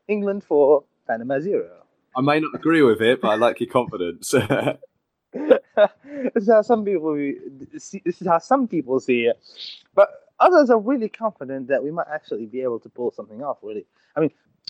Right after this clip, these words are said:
Speaker 1: our confidence was bit sh-, was a bit shaken after we've seen the England versus Nigeria game. And I'm not gonna lie, that was a scary show. I haven't actually, I haven't, I'm not gonna lie, I'm not,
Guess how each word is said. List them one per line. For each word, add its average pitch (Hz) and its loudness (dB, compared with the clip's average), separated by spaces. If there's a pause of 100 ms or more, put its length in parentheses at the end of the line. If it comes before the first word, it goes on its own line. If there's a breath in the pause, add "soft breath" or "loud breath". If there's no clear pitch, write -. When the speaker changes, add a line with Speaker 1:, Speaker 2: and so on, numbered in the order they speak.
Speaker 1:
our 175 2
confidence 185 -4
was 139 -4
bit 160 -4
sh-, - -20
was 131 -6
a 135 -4
bit 175 -2
shaken 170 0
after 127 -6
we've 123 -6
seen 147 -2
the 131 -2
England 120 -4
versus 110 -2
Nigeria 113 4
game. 104 -6 (680)
And 151 0
I'm 151 2
not 165 2
gonna 147 2
lie, 131 4
that 131 2
was 135 2
a 117 -6
scary 117 2
show. 113 4 (140)
I 131 2
haven't 202 2
actually, 175 0
I 139 2
haven't, 160 -2 (140)
I'm 151 -4
not 170 4
gonna 160 4
lie, 139 4
I'm 147 2
not, 180 2